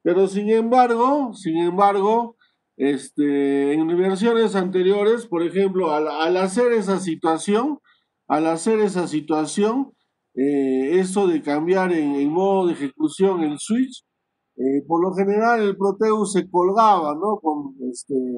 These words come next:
¿no? Este, comentan, pues, los manuales, etcétera, ¿no? Entonces, eh,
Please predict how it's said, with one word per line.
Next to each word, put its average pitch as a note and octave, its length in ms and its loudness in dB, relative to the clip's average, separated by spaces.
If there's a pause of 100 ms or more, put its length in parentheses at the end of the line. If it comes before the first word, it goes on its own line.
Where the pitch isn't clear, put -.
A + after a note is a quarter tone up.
(280)
¿no? D#3+ 320 -2
Este, B2+ 460 -8 (580)
comentan, D#3+ 540 -2
pues, D#3 260 -4
los A#2+ 220 -8
manuales, F3 800 0
etcétera, E3+ 600 -2 (680)
¿no? F#3 280 0
Entonces, D#3+ 640 -4 (540)
eh, A#2 80 -10